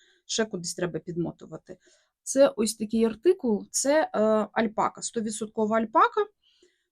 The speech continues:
Колір, е, пише беж, але вона така перлинка. Ну, тобто він такий, трошки сірий відтінок. Одна ниточка отакої. І оце така світла.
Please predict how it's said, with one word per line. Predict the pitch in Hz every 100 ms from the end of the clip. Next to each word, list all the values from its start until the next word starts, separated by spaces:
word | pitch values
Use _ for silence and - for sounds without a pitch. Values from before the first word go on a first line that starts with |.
| -
Колір, | 262 254 233 -
е, | 214 220
пише | 220 247 -
беж, | 220 302 453 - -
але | 208 294
вона | 277 254
така | 247 220 233 180
перлинка. | 170 220 226 202 147 - - _
Ну, | 214 214
тобто | 170 - 165
він | 185
такий, | 196 208 - -
трошки | 240 285 254
сірий | 220 233 226
відтінок. | 190 - 175 165 -
Одна | 202 269
ниточка | 294 254 208 - -
отакої. | - 240 220 170 - 202 196 269 359 - _ _ -
І | 285
оце | 320 262 277
така | 233 226 190
світла. | - 196 202 - 226 320